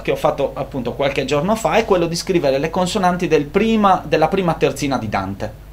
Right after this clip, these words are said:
N L, M Z Z, D L, eccetera. Cammino.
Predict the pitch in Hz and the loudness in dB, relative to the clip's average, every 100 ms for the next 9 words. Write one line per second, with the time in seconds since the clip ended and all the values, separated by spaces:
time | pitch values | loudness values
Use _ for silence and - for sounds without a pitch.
0 | - - - - 139 139 151 190 196 190 | -10 -8 -6 -2 -2 0 2 4 4 4
1 | 165 - 156 147 143 127 120 123 135 131 | 2 0 2 2 2 0 -2 -2 -4 2
2 | 190 196 196 208 196 - - - 127 175 | 4 2 2 0 0 -10 -14 -8 0 2
3 | 175 175 170 180 175 180 160 139 147 143 | 2 2 4 4 4 4 2 -2 -2 -2
4 | 143 190 185 160 - | -2 -2 0 -2 -4